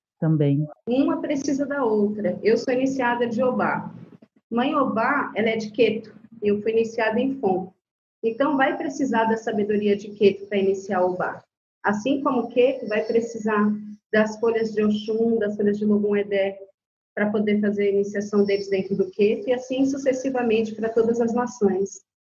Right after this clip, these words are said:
Speaker 1: Ah, maravilhosa essa filha de Obá. <laughs> Linda de tudo. Isso que você tá trazendo pra gente me, me fez lembrar uma frase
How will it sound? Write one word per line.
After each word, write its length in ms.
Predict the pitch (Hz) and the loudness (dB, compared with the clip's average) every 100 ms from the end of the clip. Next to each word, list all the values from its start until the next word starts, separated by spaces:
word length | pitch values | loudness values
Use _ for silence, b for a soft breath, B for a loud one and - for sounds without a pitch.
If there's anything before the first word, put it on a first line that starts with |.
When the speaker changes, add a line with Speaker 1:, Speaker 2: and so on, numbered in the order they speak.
| _ _ _ _ _ | _ _ _ _ _
Speaker 1:
Ah, 560 | 180 196 190 190 185 175 | 0 2 4 2 2 2
maravilhosa 1000 | 170 160 160 147 156 147 156 160 147 160 | 2 4 2 2 2 2 2 2 2 0
essa 200 | 156 151 - | -2 -4 -2
filha 260 | 165 160 156 | 2 2 4
de 180 | 170 | 4
Obá. 500 | 165 135 160 175 208 - - - - - | 4 2 -2 2 2 0 -12 -12 -10 -2
<laughs> 680 | 277 - 247 196 247 - 220 | 0 2 -2 0 -4 -4 -4
Linda 440 | 220 240 262 247 | 0 2 2 2
de 180 | 220 247 - | -2 -8 -4
tudo. 460 | 247 269 220 262 - 285 B 370 359 277 262 | 0 2 2 -2 -4 -12 B -6 -2 -2 0
Isso 240 | 320 349 | -2 -2
que 120 | 415 330 | -2 -2
você 220 | 330 294 | -2 -2
tá 140 | 277 | -2
trazendo 540 | - 226 196 233 233 214 | 0 -2 0 2 2 2
pra 240 | 202 190 | 0 2
gente 520 | 214 247 240 - 160 - _ - | 2 2 2 0 -4 -6 _ -2
me, 640 | 190 220 233 240 233 - - - | 2 4 4 4 2 -2 -6 2
me 140 | 220 | 2
fez 200 | 254 247 | 2 0
lembrar 520 | 240 233 214 214 262 | 4 4 4 2 2
uma 460 | 247 233 233 226 214 - | 4 4 4 2 0 -2
frase 640 | 208 185 196 220 240 | 2 2 2 0 -2